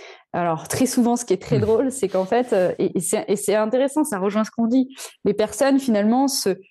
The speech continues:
Speaker 1: se disent, « Bah, je vais d'abord faire un cinq, puis un dix, puis un vingt, puis un marathon. » La distance augmente, mais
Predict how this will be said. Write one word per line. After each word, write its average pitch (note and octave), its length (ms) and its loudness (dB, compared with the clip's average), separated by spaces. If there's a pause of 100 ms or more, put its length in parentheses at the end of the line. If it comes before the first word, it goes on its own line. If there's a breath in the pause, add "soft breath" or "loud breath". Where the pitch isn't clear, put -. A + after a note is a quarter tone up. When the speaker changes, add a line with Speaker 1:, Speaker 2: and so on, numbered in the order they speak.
Speaker 1:
se - 160 -2
disent, « A3 260 2
Bah, F3+ 80 2
je F3 80 -4
vais F#3 80 0
d'abord F#3+ 320 0
faire G#3 160 -2
un F#3+ 80 0
cinq, G#3 300 0
puis G#3 100 -4
un F#3 100 2
dix, G#3 280 0
puis - 100 -4
un F3+ 80 2
vingt, G3+ 220 0
puis - 120 -4
un F3+ 140 0
marathon. » F#3+ 500 0 (420 loud breath)
La F#3+ 180 2
distance C4+ 400 0
augmente, G#3 400 0
mais G3+ 240 -2